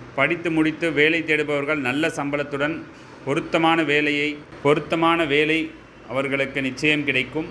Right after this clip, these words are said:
வெளிநாட்டில் உயர்கல்வி பயில விரும்பும் மாணவர்களுக்கு தங்கள் விருப்பம் நிறைவேறும். மொத்தத்தில் ரிஷபராசி அன்பர்களுக்கு நிதி நிலைமை மிகவும் நல்லதாக இருக்கிறது. ஆரோக்கியத்தில் மட்டும் சற்று கவனம் தேவைப்படுகிறது.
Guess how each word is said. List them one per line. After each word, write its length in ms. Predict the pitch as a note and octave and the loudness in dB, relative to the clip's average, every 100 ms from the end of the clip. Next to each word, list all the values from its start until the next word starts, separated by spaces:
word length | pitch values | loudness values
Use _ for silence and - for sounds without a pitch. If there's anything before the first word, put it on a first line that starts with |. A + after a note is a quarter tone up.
| - - - - | -12 -20 -20 -6
வெளிநாட்டில் 540 | B2+ E3 E3+ D#3+ D#3+ | 0 2 2 2 -2
உயர்கல்வி 580 | C#3 C#3+ D#3+ D#3+ D3+ D3+ C#3+ | 0 0 0 -2 -2 -2 -2
பயில 280 | D3 D3 | 0 0
விரும்பும் 380 | C#3 C3+ C3+ C3+ | -2 -4 -4 -4
மாணவர்களுக்கு 840 | B2+ C#3+ D3+ C#3 C#3 C3 - E3 D#3+ - - - - | -2 0 0 0 -2 -4 -4 -6 -6 -10 -18 -12 -6
தங்கள் 300 | C3 C3+ C3 | -2 0 0
விருப்பம் 460 | C3 D#3 E3 C#3+ | 0 -2 0 0
நிறைவேறும். 560 | B2+ C3+ C#3+ C#3 C#3+ F3 E3+ - - - - - - - | 2 2 2 0 -2 -6 -10 -20 -20 -20 -20 -20 -20 -12
மொத்தத்தில் 680 | A#2 C3 F3 E3 E3+ F3 F3+ - - - | -6 -2 0 0 0 -2 -4 -14 -20 -6
ரிஷபராசி 600 | C3 F3 F3+ F3 E3+ E3+ | 0 2 4 6 4 2
அன்பர்களுக்கு 880 | E3 D#3+ D#3 D3 D3+ D3 C3+ E3+ F3+ - - - - A2+ | -2 0 -2 0 -2 -4 -4 -4 -4 -10 -20 -20 -14 -2
நிதி 300 | C3 D3+ F3+ | 0 2 2
நிலைமை 440 | E3 D#3+ D#3+ E3 | 2 4 2 0
மிகவும் 560 | E3 B2 C3 D3+ D#3+ D#3+ | -2 -2 0 2 2 0
நல்லதாக 580 | C#3 C#3 D3 D3 D3+ | 0 0 2 2 2
இருக்கிறது. 640 | D3+ C3+ B2+ C3+ C3 D#3+ F3+ - - | 0 -2 -2 0 0 -2 -4 -12 0
ஆரோக்கியத்தில் 680 | B2+ F3 F3+ E3 D#3+ E3 D3+ | 4 4 2 -2 -4 -4 -2
மட்டும் 500 | C#3+ C3+ E3 E3+ - - - | -2 -4 -6 -6 -12 -18 -20
சற்று 540 | - C#3 C3+ C#3 C3 - G#2 | -2 -2 0 0 0 0 2
கவனம் 460 | C3 D3+ D#3+ D3+ - | 2 4 0 -2 -6
தேவைப்படுகிறது. 880 | - C#3 C#3 C#3 C3 C3 B2+ B2+ E3 | -2 0 2 2 2 2 2 2 0